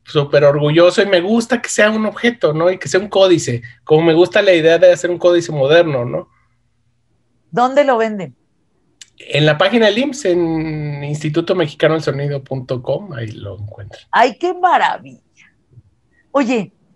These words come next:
Speaker 2: hablando de la revolución del sonido, me mandaron recientemente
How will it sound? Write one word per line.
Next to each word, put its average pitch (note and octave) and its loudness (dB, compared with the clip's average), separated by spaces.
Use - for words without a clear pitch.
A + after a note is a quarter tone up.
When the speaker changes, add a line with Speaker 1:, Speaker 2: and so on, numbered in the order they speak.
Speaker 2:
hablando F4+ 2
de D#4+ 4
la G3+ 0
revolución G#3 0
del G3 -4
sonido, C#3+ -12
me B3+ -2
mandaron D#4+ 0
recientemente G#3 -2